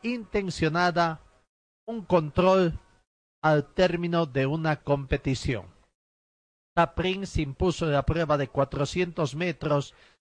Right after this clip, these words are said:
de una reunión de atletismo celebrada en su país el trece de abril del año pasado,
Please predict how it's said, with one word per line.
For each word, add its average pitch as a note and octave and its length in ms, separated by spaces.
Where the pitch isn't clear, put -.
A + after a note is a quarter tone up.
de F3 80
una A#3 260
reunión F#3 540
de F#3 100
atletismo D#3 760
celebrada D#3+ 840
en D3 220
su - 160
país F#3 640
el C3 200
trece E3+ 460
de C#3+ 140
abril C#3 420
del B2+ 260
año C3 280
pasado, C3 600